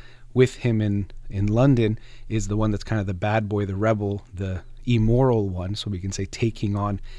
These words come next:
in his mind the negative parts of this culture and how you get, lose your morality when you come to this new country, uh, which is a very obviously biased way of looking at it, but interesting,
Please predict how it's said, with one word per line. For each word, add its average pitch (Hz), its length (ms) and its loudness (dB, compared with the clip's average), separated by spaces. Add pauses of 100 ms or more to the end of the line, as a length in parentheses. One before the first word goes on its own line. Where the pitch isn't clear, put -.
(140)
in 104 100 2
his 113 340 4
mind 104 440 0 (440)
the 107 140 2
negative 104 480 2
parts 107 380 -2
of 98 100 -2
this 104 160 -2
culture 107 420 -2
and 95 120 0
how 98 140 -4
you 95 200 -2
get, 101 260 -4 (420)
lose 113 260 4
your 104 120 2
morality 104 680 2
when 90 180 -2
you 95 180 -4
come 101 260 0
to 104 100 -4
this 95 240 -6
new 104 160 2
country, 104 600 0 (400)
uh, 98 100 -2
which 95 220 -6
is 92 80 -2
a 92 60 -4
very 98 480 -2 (120)
obviously 92 380 -6
biased 104 480 -2
way 101 100 -4
of 98 140 -6
looking 113 380 -2
at 82 100 -8
it, - 180 -16
but 98 180 -6
interesting, 101 640 -4